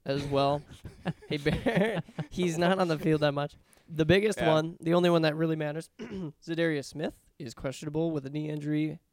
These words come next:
Speaker 1: That's the
Speaker 2: I
Speaker 1: biggest
Speaker 2: think he'll
Speaker 1: concern
Speaker 2: be
Speaker 1: for me.
Speaker 2: playing.
Speaker 3: I imagine he'll play
Speaker 2: I
Speaker 3: with
Speaker 2: think he's gonna play.
Speaker 3: I, I mean,
Speaker 1: This
Speaker 3: I wouldn't doubt if we reduced his count since
Speaker 1: Yep.
Speaker 3: Gr-, Gary looks. This
Speaker 1: Gary.
Speaker 3: might be a prime
Speaker 2: Yeah, you
Speaker 3: spot
Speaker 2: see
Speaker 3: for him.
Speaker 2: Gary going.
Speaker 1: Hundred percent.
Speaker 3: If we
Speaker 1: That's
Speaker 3: get
Speaker 1: what it is.
Speaker 3: out to a lead,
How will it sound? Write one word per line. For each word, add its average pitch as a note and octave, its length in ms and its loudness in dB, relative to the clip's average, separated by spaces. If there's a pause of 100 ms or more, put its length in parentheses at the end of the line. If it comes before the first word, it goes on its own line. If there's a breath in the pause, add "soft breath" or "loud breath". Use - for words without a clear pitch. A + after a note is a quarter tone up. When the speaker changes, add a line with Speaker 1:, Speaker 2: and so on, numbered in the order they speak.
(260)
Speaker 1:
That's D#3 200 -6
the - 80 -8
Speaker 2:
I E3 40 -8
Speaker 1:
biggest D3+ 240 0
Speaker 2:
think C3+ 100 -2
he'll D3+ 60 -8
Speaker 1:
concern A2+ 160 -2
Speaker 2:
be G2+ 80 -4
Speaker 1:
for F#2 60 -8
me. D3 120 -6
Speaker 2:
playing. F#2 220 -10 (120)
Speaker 3:
I C#3+ 80 0
imagine C3 380 -2
he'll B2+ 140 -2
play A#2+ 300 -2
Speaker 2:
I B2 40 0
Speaker 3:
with C3 80 0
Speaker 2:
think A#2+ 120 -4
he's G2 100 -12
gonna F#2 120 -10
play. F2 360 -12 (200)
Speaker 3:
I, D#3+ 220 2
I B2+ 80 -4
mean, E3+ 120 -4
Speaker 1:
This D#3+ 80 0
Speaker 3:
I E3 60 0
wouldn't F3 400 -6
doubt D3 340 0
if C3+ 220 -12
we C3 180 -12 (460)
reduced B2+ 400 -12
his B2 120 -18
count C3+ 420 -8
since A#2 260 -18
Speaker 1:
Yep. C#3 240 -6
Speaker 3:
Gr-, C3 60 -20
Gary B2+ 340 -4
looks. - 320 -12 (100)
This B2+ 120 -2
Speaker 1:
Gary. G#2+ 80 -6
Speaker 3:
might E3 120 -2
be D#3 80 -2
a C#3 60 -4
prime C3+ 260 -2
Speaker 2:
Yeah, B3+ 100 -2
you - 60 0
Speaker 3:
spot C3 140 0
Speaker 2:
see A#2+ 80 -6
Speaker 3:
for - 60 -4
him. C#3+ 40 -6
Speaker 2:
Gary G3+ 220 -2
going. A2+ 160 -4
Speaker 1:
Hundred D3+ 160 -2
percent. C#3+ 300 -10 (180)
Speaker 3:
If C3 180 -2
we C3+ 80 -4
Speaker 1:
That's A#2+ 60 -10
Speaker 3:
get C3+ 60 0
Speaker 1:
what C3 40 2
it B2+ 40 2
is. B2+ 40 4
Speaker 3:
out B2+ 100 -2
to B2+ 120 -6
a - 20 -6
lead, B2 400 -10